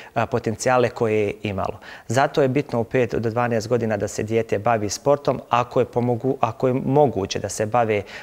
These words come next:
atletikom, bilo bi to dobro. Kasnije, kad on napuni dvanaest godina, trinaest godina, kad već prođe te senzitivne faze, kad se obogati atletskim elementima, može da ide gdje god hoće. Jer fut-, dobar fudbaler treba da ima, a, dobru atletsku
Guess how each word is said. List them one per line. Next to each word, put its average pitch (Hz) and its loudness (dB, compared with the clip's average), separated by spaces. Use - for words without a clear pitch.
atletikom, 113 0
bilo 117 2
bi 101 -4
to 104 0
dobro. 98 0
Kasnije, 131 -2
kad 113 -2
on 123 2
napuni 123 0
dvanaest 113 0
godina, 101 0
trinaest 113 -2
godina, 107 2
kad 104 -6
već 127 0
prođe 127 2
te 110 -4
senzitivne 107 -4
faze, 117 0
kad 107 -4
se 110 -2
obogati 120 2
atletskim 110 0
elementima, 117 0
može 117 0
da 110 0
ide 104 -2
gdje 98 -4
god 107 0
hoće. 95 -2
Jer 98 -4
fut-, - 0
dobar 139 2
fudbaler 127 2
treba 120 0
da 110 -2
ima, 117 0
a, 113 2
dobru 117 2
atletsku 110 0